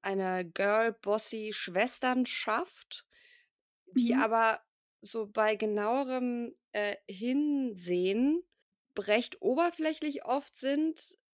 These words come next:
Speaker 1: Gut, das ist jetzt häufiger ja in solchen, äh, Settings so, wo sich die Leute vielleicht, ähm, außerhalb ihrer Arbeit jetzt nicht wirklich kennen oder nicht wirklich befreundet sind. Aber selbst bei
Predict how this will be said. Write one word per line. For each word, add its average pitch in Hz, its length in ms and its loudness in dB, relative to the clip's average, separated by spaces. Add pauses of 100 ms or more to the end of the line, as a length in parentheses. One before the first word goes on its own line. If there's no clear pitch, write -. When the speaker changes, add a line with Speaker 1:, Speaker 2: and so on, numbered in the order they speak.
(300)
Speaker 1:
Gut, 196 200 -4
das 185 120 0
ist - 140 -4
jetzt 180 200 -4
häufiger 233 360 0
ja 214 180 2
in 202 160 -2
solchen, 196 560 -2 (480)
äh, 196 220 0
Settings 208 480 0
so, 190 200 -2
wo 185 80 -6
sich 185 200 -10
die 190 80 -14
Leute 185 340 -2
vielleicht, 185 640 -6
ähm, 180 420 -4
außerhalb 190 500 -2
ihrer 180 220 -4
Arbeit 190 340 -4
jetzt 180 180 -4
nicht 190 140 -8
wirklich 185 300 -10
kennen 202 220 -2
oder 196 140 -2
nicht 185 180 -4
wirklich - 260 -12
befreundet 185 520 -4
sind. 233 220 -6 (500)
Aber 208 520 6
selbst 220 420 -2
bei 214 240 2